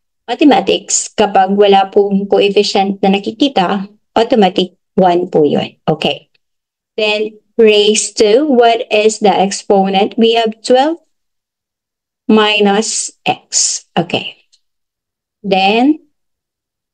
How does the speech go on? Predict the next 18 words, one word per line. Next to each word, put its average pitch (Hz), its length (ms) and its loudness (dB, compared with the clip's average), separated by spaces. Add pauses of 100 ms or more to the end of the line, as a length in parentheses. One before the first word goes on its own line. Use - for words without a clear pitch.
(600)
what 226 180 0
is 226 300 -2
the 196 500 0 (1200)
Coefficient 262 560 0
of 269 80 2
the 254 100 -2
second 233 460 -2
term, 262 240 0
we 226 240 2
have 185 240 -2 (320)
three 185 500 0 (140)
raised 185 480 -2
to 175 320 -2 (840)
x. - 680 -6 (400)
Ayan. 170 480 0 (880)
Then 214 320 -2
close 190 400 2
parenthesis. 202 1120 -2